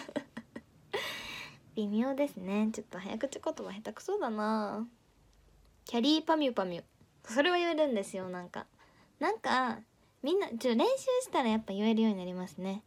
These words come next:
キャリーパミュパミュ、キャリーパミュパミュ、キャリーパミュパミュ。これ中三の時に練習すごいしました。<laughs> キャリーパミュパミュ。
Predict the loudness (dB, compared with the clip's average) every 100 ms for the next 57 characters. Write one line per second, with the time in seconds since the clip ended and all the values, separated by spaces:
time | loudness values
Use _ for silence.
0 | _ -8 -2 2 2 2 0 0 -2 -4
1 | -6 -4 -2 -2 -2 -2 -2 -2 -4 -6
2 | -10 -8 -4 -2 -2 -2 -2 -2 -4 -8
3 | -10 -16 -20 0 2 2 2 2 0 -4
4 | -6 -6 -8 -6 -6 -4 -6 -4 -2 0
5 | 0 -4 -8 -4 -4 -4 -2 0 0 -2
6 | -4 -6 -6 -8 -8